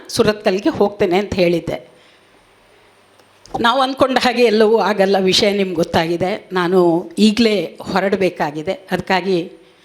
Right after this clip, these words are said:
ನಿಮ್ಮೆಲ್ಲರ ಕ್ಷಮೆ ಕೇಳಿಕೊಂಡು ಹೊರಡ್ತಾ ಇದ್ದೇನೆ. ಸುವರ್ಣರ ಬಗ್ಗೆ ತಾರಾನಾಥ್ ಗಟ್ಟಿ ಅವರು ಕೆಲವಾರು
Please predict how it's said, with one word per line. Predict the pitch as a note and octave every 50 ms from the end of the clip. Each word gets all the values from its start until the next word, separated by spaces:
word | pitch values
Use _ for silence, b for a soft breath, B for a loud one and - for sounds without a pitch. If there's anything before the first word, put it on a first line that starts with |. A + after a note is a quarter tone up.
| b b b b b b b b _ _ -
ನಿಮ್ಮೆಲ್ಲರ | F#3+ F3+ F3+ F3+ G#3 A#3 C4+
ಕ್ಷಮೆ | - - - - F#3 F3+ F#3 F#3
ಕೇಳಿಕೊಂಡು | F3 - E3+ F3 F3+ F3+ - E3+ E3+ D#3+ F3+ E3+ D#3+ E3 E3+ D#3+ - - - -
ಹೊರಡ್ತಾ | - - - G3 F#3 F#3 F#3 - F#3
ಇದ್ದೇನೆ. | F3 E3 D#3 E3 E3 F#3+ A3+
ಸುವರ್ಣರ | G#3 - - A#3+ A3+ A3+ A#3+ C4 C#4+ C#4 C#4 C4+ C4+
ಬಗ್ಗೆ | - C4 B3+ A3+ G#3+ C4 C4+ C#4 C4+ - B B B B B B B _
ತಾರಾನಾಥ್ | - G3+ G3 G#3 A3 A3+ A3+ G#3+ F#3+
ಗಟ್ಟಿ | G3+ G#3+ G#3 G#3 B3+
ಅವರು | A3 G#3 G#3+ G#3+
ಕೆಲವಾರು | G#3 - A3+ G#3 A3 A3 A3+ A#3 A#3 A3+ A#3 A3 G3 F#3 - - - -